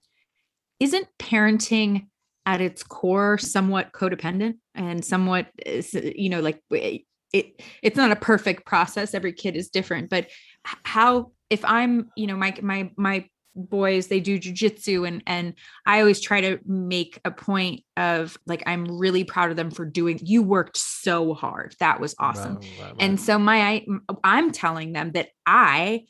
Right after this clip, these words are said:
Speaker 1: value hard work, and that I, I actually am doing that consciously. But if they don't feel like working hard, right? Like, I'm, then maybe they believe they're gonna disappoint me.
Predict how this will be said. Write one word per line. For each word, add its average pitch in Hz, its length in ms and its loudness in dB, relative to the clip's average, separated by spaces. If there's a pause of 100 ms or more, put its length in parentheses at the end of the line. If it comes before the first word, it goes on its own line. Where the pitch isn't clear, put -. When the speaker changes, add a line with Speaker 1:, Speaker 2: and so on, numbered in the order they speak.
(260)
Speaker 1:
value 170 640 0
hard 156 420 0
work, 170 480 -2
and 190 140 0
that 226 220 4 (320)
I, 196 260 0
I 180 300 0
actually 196 460 2
am 175 120 -4
doing 160 240 -2
that 160 160 -6
consciously. 175 800 -2 (320)
But 269 520 2 (440)
if 214 200 4
they 208 100 6
don't 208 340 0
feel 277 240 -4
like 160 280 -4
working 156 380 -8
hard, 165 440 -4
right? 180 280 0
Like, 165 140 -4
I'm, 139 260 -2
then 165 640 -4
maybe 175 500 -4
they 185 160 2
believe 185 400 -2
they're 175 160 -4
gonna 156 180 -6
disappoint 190 580 -4
me. 165 260 -4